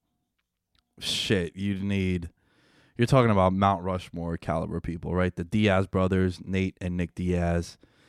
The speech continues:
He's done content and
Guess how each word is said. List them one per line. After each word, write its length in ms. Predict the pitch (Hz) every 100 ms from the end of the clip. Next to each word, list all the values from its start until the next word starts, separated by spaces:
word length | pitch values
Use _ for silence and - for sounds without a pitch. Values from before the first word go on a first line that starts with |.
| _ _ _ _ _ _ _ _
He's 220 | 101 90
done 220 | 104 101
content 680 | - 101 101 95 107 101 101
and 540 | 92 92 90 87 85